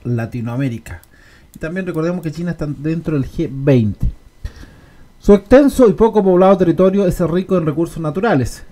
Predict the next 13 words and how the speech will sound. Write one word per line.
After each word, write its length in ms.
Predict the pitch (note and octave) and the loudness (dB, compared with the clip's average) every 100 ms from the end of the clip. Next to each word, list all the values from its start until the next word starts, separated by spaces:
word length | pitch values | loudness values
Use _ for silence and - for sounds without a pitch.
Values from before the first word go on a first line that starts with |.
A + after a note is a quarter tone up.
| - | -8
En 140 | C#3 | -4
marzo, 520 | E3+ G3+ G#3 A3 F#3 _ | 0 0 0 -6 -8 _
los 180 | B2+ B2 | -4 -4
medios 320 | C3+ F3 F3+ | -2 0 0
de 80 | D#3+ | 0
comunicación 600 | C3+ B2+ B2 B2 - D#3 | -2 -2 -2 -4 -4 -4
argentinas, 640 | D#3 G3 F#3+ G3 F3+ F#3 - - | -6 -6 -8 -8 -6 -8 -10 -16
citando 520 | - C#3 F3+ F3+ E3+ | -10 -4 -2 -2 -4
fuentes 680 | - G3 F#3+ D3 C#3 C3+ - | -2 -2 -2 -4 -6 -6 -6
de 120 | A#2 | -4
la 60 | A#2+ | -4
oficina 420 | A#2 B2 D3+ D3+ | -4 -6 -4 -6
presidencial, 680 | C#3+ C#3 C3+ B2 E3+ F3+ | -6 -8 -6 -6 -2 -2